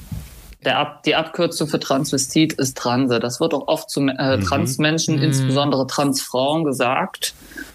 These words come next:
Speaker 1: obwohl das halt nicht korrekt ist. Das ist auch stellenweise sehr verletzend, weil wir sind keine Kunstform und wir verkleiden uns auch nicht, sondern wir leben das
Speaker 3: Und das ist der
Speaker 1: Geschlecht
Speaker 3: ganz, ganz
Speaker 1: tatsächlich.
Speaker 3: große Unterschied. Das eine ist eine Kunstform und es ist vielleicht eine Leidenschaft, ein Job und die Menschen leben aber dann trotzdem den Alltag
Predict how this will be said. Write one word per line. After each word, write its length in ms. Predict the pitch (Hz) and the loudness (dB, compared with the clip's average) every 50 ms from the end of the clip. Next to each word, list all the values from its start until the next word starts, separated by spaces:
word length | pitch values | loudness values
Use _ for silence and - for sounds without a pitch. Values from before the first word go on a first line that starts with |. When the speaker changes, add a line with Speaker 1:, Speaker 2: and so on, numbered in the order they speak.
| - _ | -8 _
Speaker 1:
obwohl 300 | - 143 143 156 156 156 | -4 -4 -2 0 0 2
das 180 | 151 143 143 - | 2 0 0 0
halt 200 | 147 139 139 139 | -2 -2 0 0
nicht 320 | 143 147 139 - - - | 0 0 0 -2 -4 -2
korrekt 420 | - 147 131 139 143 135 - - - | 0 0 2 2 0 -2 -2 -4 -4
ist. 140 | 113 107 - | -4 -2 0
Das 120 | 127 131 139 | 0 0 0
ist 80 | 135 - | 0 0
auch 140 | - 135 | -2 -2
stellenweise 500 | 127 - 135 139 143 139 131 131 131 135 | 0 0 2 2 2 2 2 2 2 0
sehr 160 | 127 143 135 131 | 0 0 0 0
verletzend, 640 | - 131 127 127 131 - - - - 156 151 139 | 0 0 0 0 0 -2 -2 -2 0 0 0 2
weil 140 | - 135 131 | 2 2 2
wir 80 | 127 127 | 2 2
sind 180 | 127 147 147 | 0 -2 -2
keine 260 | - - 131 127 131 131 | -2 0 2 2 2 2
Kunstform 560 | 131 151 151 147 - - - - 147 147 147 | 0 0 -2 -2 -2 -4 -2 0 0 2 2
und 160 | 139 143 131 | 2 2 2
wir 120 | 127 127 | 2 0
verkleiden 500 | 127 127 120 - - 127 120 135 151 180 | 0 0 -2 -2 0 0 2 2 2 2
uns 160 | 180 156 - - | 0 0 0 0
auch 220 | - 143 135 - | 0 -2 0 0
nicht, 240 | 160 151 151 151 - | 0 0 0 0 -2
sondern 480 | 135 131 131 131 131 127 131 127 131 | -2 0 0 2 2 2 0 0 -2
wir 220 | 131 131 131 127 127 131 | -2 0 0 0 2 0
leben 400 | 131 139 151 147 147 143 123 110 | 2 2 2 2 2 2 0 0
das 220 | 110 104 - - | -2 -4 -2 0
Speaker 3:
Und 160 | 165 151 143 | 0 2 2
das 120 | 151 151 147 | 2 2 2
ist 160 | 135 - - | 0 0 0
der 100 | 123 120 | 0 0
Speaker 1:
Geschlecht 160 | 117 147 156 | 2 2 2
Speaker 3:
ganz, 140 | 170 170 165 - | 2 2 0 0
ganz 160 | 190 170 - | 0 0 0
Speaker 1:
tatsächlich. 260 | - - 175 170 151 175 | 0 0 0 2 2 2
Speaker 3:
große 40 | 156 | 2
Unterschied. 460 | 156 180 185 185 185 - - 147 143 | 2 2 2 2 2 2 0 0 0
Das 140 | 147 - - | 0 0 0
eine 280 | - 131 147 170 185 | 2 2 4 4 4
ist 160 | 170 - - | 2 2 0
eine 80 | 151 131 | 0 -2
Kunstform 720 | - - 175 185 202 196 - - - - 208 214 220 208 | 0 0 0 2 2 2 0 -2 0 0 2 2 4 2
und 80 | 190 156 | 2 2
es 140 | 147 123 127 | 2 2 0
ist 100 | 135 123 | 0 0
vielleicht 400 | - 143 135 127 123 120 113 - | 0 2 2 2 2 2 0 -2
eine 100 | 127 113 | 0 0
Leidenschaft, 640 | 110 110 113 131 156 165 156 - 147 131 - - | 2 2 4 4 2 2 2 0 0 -2 -2 -2
ein 160 | 120 107 104 | -2 -2 0
Job 300 | 95 110 131 170 - - | 2 2 2 2 2 2
und 100 | - 151 139 | 0 0 2
die 60 | 143 | 2
Menschen 380 | 131 131 127 135 131 - 139 127 | 2 2 2 2 2 2 2 2
leben 180 | 127 131 127 | 2 2 2
aber 160 | 131 117 117 | 2 2 2
dann 140 | 110 113 107 | 2 0 0
trotzdem 520 | - 131 143 143 - - 175 165 160 151 - | 0 0 0 0 0 0 0 0 0 -2 -4
den 220 | - 131 131 117 | -4 -2 -2 0
Alltag 560 | - - 117 135 143 143 - 151 147 147 - | 0 2 2 0 0 0 0 0 0 -2 -4